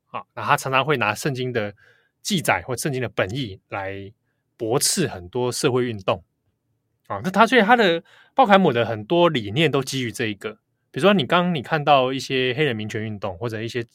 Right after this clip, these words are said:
争取权益人权的东西，他就会说，啊，这个东西不一定符合圣经的旨意。哦，所以，所以连接起来，他之所以会批判B L M，多少跟这也有关啊。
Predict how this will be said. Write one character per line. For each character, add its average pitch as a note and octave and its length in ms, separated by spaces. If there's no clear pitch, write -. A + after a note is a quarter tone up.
争 F3+ 200
取 - 220
权 G2+ 260
益 B2 280
人 G#2 180
权 G#2 180
的 F#2 80
东 G2+ 160
西， G2+ 280
他 B2 100
就 B2 100
会 B2+ 120
说， A#2+ 180
啊， C3 80
这 C3 220
个 - 0
东 B2 180
西 A2+ 240
不 C#3+ 100
一 C#3 60
定 C3+ 160
符 G#2+ 240
合 F#2+ 260
圣 G#2+ 280
经 G2+ 180
的 F#2+ 220
旨 - 440
意。 D3+ 260
哦， A2 180
所 F#3 120
以， G3 60
所 G3 100
以 F3 140
连 C#3+ 220
接 E3+ 160
起 D#3+ 120
来， A2 140
他 C#3 120
之 D#3+ 140
所 D3+ 120
以 A2 40
会 C3 80
批 C3 180
判 C3 220
B B2 220
L F#2 100
M， G#2 220
多 A3+ 140
少 D3 160
跟 C3+ 140
这 C#3 120
也 G2+ 100
有 G#2 140
关 F2 320
啊。 - 40